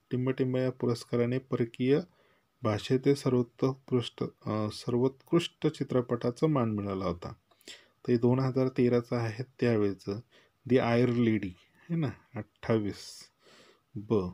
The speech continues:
अमूर आहे, अमूर. भारताचे पहिले राष्ट्र-, उपराष्ट्रपती म्हणून कोणाचं नाम उल्लेख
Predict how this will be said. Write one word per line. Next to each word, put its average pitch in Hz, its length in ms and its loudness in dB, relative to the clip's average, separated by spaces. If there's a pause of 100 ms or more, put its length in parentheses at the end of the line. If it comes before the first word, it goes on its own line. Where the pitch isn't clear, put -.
(300)
अमूर 131 440 6
आहे, 90 220 -6
अमूर. 95 340 -4 (2250)
भारताचे 123 440 4
पहिले 156 380 6
राष्ट्र-, 143 400 -2
उपराष्ट्रपती 143 880 2
म्हणून 139 260 2
कोणाचं 135 500 0
नाम 123 220 0
उल्लेख 120 240 0